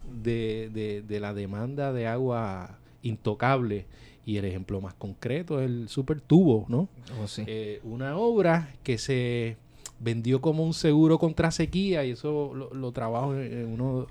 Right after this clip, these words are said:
Speaker 1: alguno de mis trabajos, ¿verdad? Pero en realidad, eh, fue una, una obra para promover la construcción desmedida y el desparrame, desparrame urbano en toda esa zona,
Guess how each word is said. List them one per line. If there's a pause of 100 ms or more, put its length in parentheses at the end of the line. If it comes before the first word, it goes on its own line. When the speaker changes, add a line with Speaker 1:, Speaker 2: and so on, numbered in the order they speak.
Speaker 1:
alguno
de
mis (120)
trabajos,
¿verdad? (640)
Pero
en
realidad, (580)
eh,
fue (720)
una,
una
obra
para
promover
la
construcción
desmedida
y
el
desparrame, (300)
desparrame
urbano
en
toda
esa
zona,